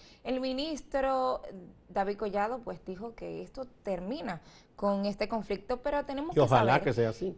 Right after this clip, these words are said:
Speaker 1: que hace unos cuantos meses se anunció otro acuerdo que jamás apareció, que también se dijo que iba a terminar con el conflicto, no terminó, que se iban a hacer unas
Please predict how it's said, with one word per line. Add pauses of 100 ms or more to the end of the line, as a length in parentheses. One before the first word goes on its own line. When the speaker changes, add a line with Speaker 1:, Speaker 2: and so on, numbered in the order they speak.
Speaker 1:
que
hace
unos
cuantos
meses
se
anunció
otro
acuerdo
que
jamás
apareció, (360)
que
también
se
dijo
que
iba
a
terminar
con
el
conflicto,
no
terminó, (560)
que
se
iban
a
hacer
unas